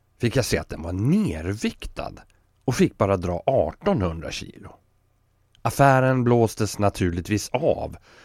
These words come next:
till säljarens stora besvikelse, men han fattade eftersom han visste syftet med den. Nästa bil på listan fanns i Hedemora. Skicket var okej, men priset för högt.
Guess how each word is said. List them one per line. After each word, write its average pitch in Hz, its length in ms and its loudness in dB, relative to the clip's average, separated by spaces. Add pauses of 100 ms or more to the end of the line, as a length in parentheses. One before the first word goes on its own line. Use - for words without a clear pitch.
(140)
till 107 140 -2
säljarens 82 600 -2
stora 82 380 -2
besvikelse, 82 840 -8
men 101 520 0 (840)
han 110 220 0
fattade 85 460 -2
eftersom 80 460 -8
han 80 140 -8
visste 78 580 -10
syftet - 520 -10
med 60 200 -14
den. - 120 -16 (1400)
Nästa 156 340 2
bil 143 220 4
på - 100 0
listan 92 480 2
fanns 85 360 -4
i 82 140 -8
Hedemora. 117 840 -2 (840)
Skicket 95 480 -4
var 110 120 4
okej, 113 560 2 (120)
men 143 140 -2
priset - 380 -2
för 90 120 -2
högt. - 440 -12